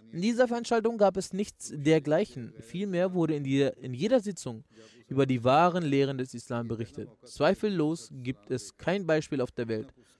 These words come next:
für die Liebe der Ahmadis, die sie zu ihrem Kalifen pflegen.“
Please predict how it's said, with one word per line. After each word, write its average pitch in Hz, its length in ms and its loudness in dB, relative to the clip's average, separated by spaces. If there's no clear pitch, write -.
für 131 160 -4
die 127 100 2
Liebe 147 400 -2
der 127 240 -2
Ahmadis, 117 540 -8
die 139 80 -4
sie 165 100 2
zu 170 160 -4
ihrem 123 260 -2
Kalifen 147 360 -2
pflegen.“ 104 440 -10